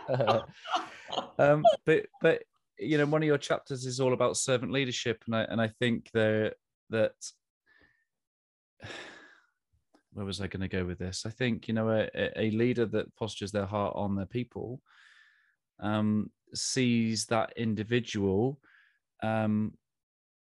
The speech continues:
that they're se-, <laughs> because here's the thing, back in the police, right? I, I, I, I did thirteen years in the U K police service and, um, yeah, hierarchical command control. I know exactly what you're talking about.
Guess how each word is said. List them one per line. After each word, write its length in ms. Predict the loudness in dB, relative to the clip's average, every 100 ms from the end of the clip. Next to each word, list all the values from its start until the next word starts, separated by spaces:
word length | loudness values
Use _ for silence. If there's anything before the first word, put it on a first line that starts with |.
| -6
that 160 | -2
they're 160 | 0 -2
se-, 260 | -2 -6 -8 -12 -10 -12
<laughs> 320 | -12 -20 -6
because 280 | 0 0 -2 _ -4
here's 300 | 2 2 0
the 60 |
thing, 180 | -2 0
back 200 | 0 0
in 60 | -2
the 80 | -2
police, 360 | -4 -6 -6 -8
right? 220 | -8 -10 _ _ -2
I, 140 | 0
I, 160 | 2 0
I, 280 | 2 2 2
I 40 | 2
did 160 | 0
thirteen 380 | 0 -2 0 0
years 200 | 0 -2
in 60 | -4
the 60 |
U 80 | -4
K 140 | -6 -10
police 260 | -10 -12
service 380 | -12 -12 -12 -14 -14 -20 -20 -20 -20 -18 -2
and, 440 | 2 4 2 2
um, 480 | 2 2 2 -2 -4 -10 -4
yeah, 320 | 2 2 0 -10
hierarchical 840 | -4 0 2 2 -2 -4 -4 -4 -4
command 320 | 0 4 4
control. 500 | 2 -2 0 0 0
I 80 | 0
know 160 | 0 0
exactly 280 | 0 -2 -4
what 80 |
you're 200 | -8 -10
talking 100 | -14
about. 100 | -18